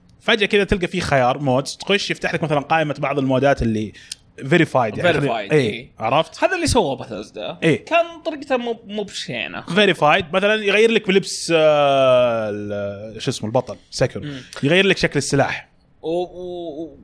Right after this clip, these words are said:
Speaker 1: عرفت؟
Speaker 2: الطريقة
Speaker 1: يغير
Speaker 2: اللي،
Speaker 1: لك بعض الألوان في اللعبة،
Speaker 2: الطريقة
Speaker 1: فهمت
Speaker 2: اللي
Speaker 1: شلون؟
Speaker 2: سواها بثيسدا وكانت يعني مرة كويسة على أساس المودز ما يس-، لأن في achievements، في أشياء ممكن تاخذها في اللعبة في الإكس بوكس
Speaker 1: مم.
Speaker 2: وهذا،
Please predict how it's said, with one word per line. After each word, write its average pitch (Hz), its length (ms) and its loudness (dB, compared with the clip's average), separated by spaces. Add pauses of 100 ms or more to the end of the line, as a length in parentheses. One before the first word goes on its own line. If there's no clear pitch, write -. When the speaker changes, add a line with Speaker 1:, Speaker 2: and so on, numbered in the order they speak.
(120)
Speaker 1:
عرفت؟ 143 220 -2
Speaker 2:
الطريقة - 180 2
Speaker 1:
يغير 208 120 6
Speaker 2:
اللي، 233 140 2
Speaker 1:
لك 180 80 -4
بعض 185 220 2
الألوان 170 480 4
في - 80 -10
اللعبة، 143 400 2
Speaker 2:
الطريقة 175 60 2
Speaker 1:
فهمت 196 260 2
Speaker 2:
اللي 131 100 2
Speaker 1:
شلون؟ - 0 -
Speaker 2:
سواها 185 260 0
بثيسدا 170 420 -6
وكانت 139 480 -6
يعني 110 460 -12 (140)
مرة 151 260 -4
كويسة 139 360 -6
على 117 80 -6
أساس 139 180 -14
المودز 143 400 -8
ما 135 160 -10
يس-، 135 200 -12 (560)
لأن 135 160 -6
في 165 220 0
achievements، 147 600 -6
في 131 160 -6
أشياء 131 300 -2
ممكن 123 200 -10
تاخذها 123 400 -6
في 117 140 -16
اللعبة 110 640 -10
في - 100 -20
الإكس 113 360 -14
بوكس 113 260 -12
Speaker 1:
مم. 117 100 -4
Speaker 2:
وهذا، 104 300 -6